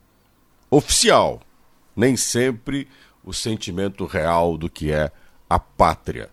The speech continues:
Tanto é que tem alucinado por aí, aclamando o herói, que na profundidade da vida real deste herói, de herói não tem nada.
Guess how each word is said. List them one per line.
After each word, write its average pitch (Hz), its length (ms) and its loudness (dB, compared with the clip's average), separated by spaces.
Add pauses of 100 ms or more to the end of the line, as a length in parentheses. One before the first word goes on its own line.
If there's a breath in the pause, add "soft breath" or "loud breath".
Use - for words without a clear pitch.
(140)
Tanto 123 300 0
é 117 80 6
que - 140 -10
tem 139 140 0
alucinado 117 720 0
por 110 200 2
aí, 113 360 6 (400 soft breath)
aclamando 110 760 4
o 131 40 8
herói, 135 420 8
que - 140 -2
na 131 100 4
profundidade 131 1400 2
da 90 240 -2
vida 113 600 -4
real 170 580 4
deste 90 340 -2
herói, 113 400 8 (480 soft breath)
de 117 140 0
herói 98 220 8
não 90 100 4
tem 110 160 2
nada. 67 340 -2